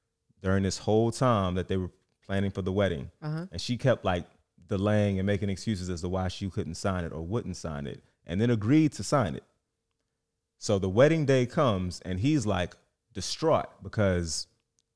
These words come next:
Speaker 1: prenup still hasn't been signed. And he's like, "Yo, I'm not gonna get married to you if you do not sign this prenup." And at this point, he's rich and famous, N B A, big contract,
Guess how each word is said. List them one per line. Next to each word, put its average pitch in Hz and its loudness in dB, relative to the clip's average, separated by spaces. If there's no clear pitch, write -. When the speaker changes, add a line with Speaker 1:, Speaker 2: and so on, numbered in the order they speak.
Speaker 1:
prenup 143 4
still 123 0
hasn't 101 4
been 92 -2
signed. 98 -2
And 85 -4
he's 113 4
like, 87 2
"Yo, 90 2
I'm 98 -2
not 113 0
gonna 98 0
get 87 0
married 98 2
to 85 -6
you 82 -4
if 78 -8
you 90 -6
do 95 -6
not 85 -4
sign 76 -6
this 71 -8
prenup." 69 -6
And 90 0
at 92 2
this 117 -2
point, 92 -2
he's 104 -2
rich 98 -2
and 104 0
famous, 101 0
N 101 -2
B 95 0
A, 92 0
big 98 -4
contract, 90 -2